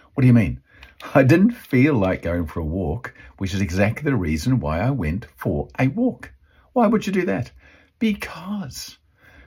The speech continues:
Because that's the time you need to go. When you don't feel like doing something, you can act yourself into a feeling.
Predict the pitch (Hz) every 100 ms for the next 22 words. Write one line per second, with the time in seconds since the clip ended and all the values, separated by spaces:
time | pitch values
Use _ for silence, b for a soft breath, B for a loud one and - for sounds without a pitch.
0 | - - 175 190 185 - 156 127 - 143
1 | 139 139 135 120 104 101 - 80 76 73
2 | 64 65 92 98 113 113 - 113 107 117
3 | 92 76 87 76 71 73 62 76 135 -
4 | B B B B 143 131 135 - 127 -
5 | 143 135 - 80 80 101 101 135 135 -
6 | 156 - - -